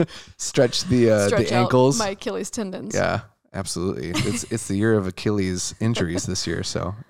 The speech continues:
Speaker 1: <sighs> football reference.
Speaker 2: Not over here.
Speaker 1: Anyway,
Speaker 2: Yeah.
Speaker 1: well, we might have to see that little ditty that you learned. I
Speaker 2: I
Speaker 1: don't
Speaker 2: for-,
Speaker 1: know where I
Speaker 2: I
Speaker 1: was
Speaker 2: forgot it
Speaker 1: that
Speaker 2: now.
Speaker 1: you learned that entire thing.
Speaker 2: Yeah, I don't know what, I don't remember what
Speaker 1: And
Speaker 2: you were
Speaker 1: sorry
Speaker 2: doing.
Speaker 1: to our downstairs neighbors.
Speaker 2: I wasn't wearing tap shoes.
Speaker 1: Oh.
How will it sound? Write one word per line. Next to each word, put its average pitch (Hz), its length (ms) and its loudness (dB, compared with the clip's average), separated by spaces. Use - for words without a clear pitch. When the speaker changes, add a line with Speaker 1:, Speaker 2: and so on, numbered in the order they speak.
Speaker 1:
<sighs> - 300 -14
football - 360 -6
reference. - 420 -6
Speaker 2:
Not 170 60 -4
over 170 120 -12
here. 185 400 -14
Speaker 1:
Anyway, 95 340 -4
Speaker 2:
Yeah. - 100 -16
Speaker 1:
well, 139 460 4
we 127 160 2
might 135 220 2
have 127 220 -4
to 110 360 0
see 127 200 -2
that 107 200 0
little 104 240 0
ditty 107 300 -2
that 95 160 -4
you 95 140 -6
learned. 101 420 -4
I 120 40 -8
Speaker 2:
I 131 60 -4
Speaker 1:
don't 131 100 0
Speaker 2:
for-, 101 60 -2
Speaker 1:
know 95 40 0
where 104 320 -2
I 101 140 0
Speaker 2:
I 151 40 2
Speaker 1:
was 101 200 -2
Speaker 2:
forgot 185 260 -2
it - 60 -8
Speaker 1:
that - 80 -4
Speaker 2:
now. 185 180 -6
Speaker 1:
you 95 60 -6
learned 120 280 0
that 98 240 -6
entire 98 380 -8
thing. 98 380 -6
Speaker 2:
Yeah, 208 100 -16
I 190 40 -18
don't 190 100 -16
know 190 100 -14
what, - 180 -14
I - 60 -14
don't 196 120 -10
remember 196 120 -10
what 101 60 0
Speaker 1:
And 98 80 -2
Speaker 2:
you 95 60 -4
were 98 40 -8
Speaker 1:
sorry 113 360 4
Speaker 2:
doing. - 80 -12
Speaker 1:
to 107 160 0
our 101 100 4
downstairs 104 840 0
neighbors. 101 580 -4
Speaker 2:
I 240 180 -10
wasn't 254 260 -10
wearing 190 260 -6
tap - 300 -8
shoes. - 420 -8
Speaker 1:
Oh. 95 160 -2